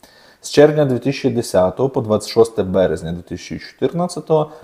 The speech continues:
заступник директора Національного інституту стратегічних досліджень. З двадцять сьомого березня по четверте квітня чотирнадцятого року, це майже тиждень, до речі, ну, трошки більше,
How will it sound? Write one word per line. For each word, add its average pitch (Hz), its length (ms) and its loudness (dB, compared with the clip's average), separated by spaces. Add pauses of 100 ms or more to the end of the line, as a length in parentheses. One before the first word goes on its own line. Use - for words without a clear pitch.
(180)
заступник 143 640 2
директора 113 600 4
Національного 107 880 -4
інституту 101 580 -10
стратегічних 92 680 -8
досліджень. - 600 -12 (600)
З 101 380 4 (120)
двадцять 123 440 2
сьомого 123 400 4
березня 101 480 0
по 101 140 -4
четверте 101 520 -2
квітня 92 380 -6
чотирнадцятого - 800 -6
року, 87 260 0
це - 180 -6
майже 92 380 -4
тиждень, 98 560 -6
до 120 100 2
речі, 127 340 0 (800)
ну, 117 120 -2
трошки - 360 2
більше, 92 440 -6